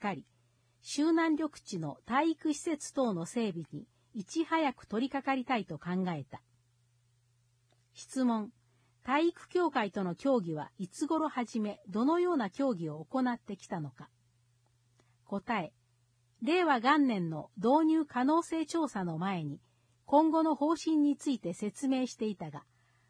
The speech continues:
アドバイザリー業務に入る段階で、市の説明と体育協会との認識に違いがあることが分かり、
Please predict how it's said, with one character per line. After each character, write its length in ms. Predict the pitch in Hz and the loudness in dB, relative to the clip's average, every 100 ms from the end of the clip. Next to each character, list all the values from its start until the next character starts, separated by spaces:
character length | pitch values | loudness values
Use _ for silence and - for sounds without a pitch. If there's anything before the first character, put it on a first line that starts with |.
| _ _ _ | _ _ _
ア 160 | 202 | 0
ド 100 | 233 | 2
バ 160 | 330 339 | 6 4
イ 80 | 339 | 4
ザ 140 | 339 | 0
リ 160 | 330 320 | 0 0
ー 20 | |
業 180 | 277 339 | 4 4
務 180 | 311 214 | 4 2
に 140 | 180 | -2
入 240 | 160 254 247 | -2 -2 -2
る 100 | 165 | -2
段 240 | 185 214 | -4 -4
階 260 | - 196 180 | -2 -4 -2
で、 220 | 160 - _ _ _ | -8 -12 _ _ _
市 240 | - - 330 | -10 -2 2
の 160 | 311 | 2
説 340 | - 202 - 262 | 0 -6 -2 0
明 220 | 247 226 | 2 -2
と 260 | - 196 - _ - | -4 -6 -6 _ -4
体 240 | 240 311 | 0 2
育 200 | - - | 0 -6
協 220 | - 349 | 0 2
会 220 | - 196 | 2 0
と 140 | 185 202 | 0 -2
の 180 | 175 220 | -2 0
認 280 | 208 277 | 2 4
識 300 | 285 - 240 | 2 -2 -2
に 200 | 214 214 - | -2 -2 -4
違 300 | 226 247 311 | -4 0 0
い 20 | 294 | 2
が 140 | 302 | 2
あ 60 | 294 | 0
る 60 | |
こ 140 | - 180 | -2 -2
と 140 | 220 | -2
が 120 | 185 | -2
分 160 | 156 143 | -4 -6
か 140 | 185 | -8
り、 140 | 147 | -8